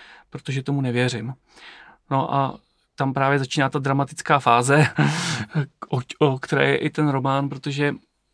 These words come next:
svědkové mají velmi, velmi přísnej ten způsob, eh,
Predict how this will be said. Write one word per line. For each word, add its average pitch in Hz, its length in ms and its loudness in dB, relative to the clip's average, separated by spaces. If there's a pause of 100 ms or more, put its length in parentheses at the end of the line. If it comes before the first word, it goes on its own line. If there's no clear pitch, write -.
(260)
svědkové 139 420 -4
mají 139 220 0
velmi, 139 320 -2
velmi 139 240 -4
přísnej 139 420 -6
ten 143 160 -6
způsob, - 520 -6
eh, - 960 -12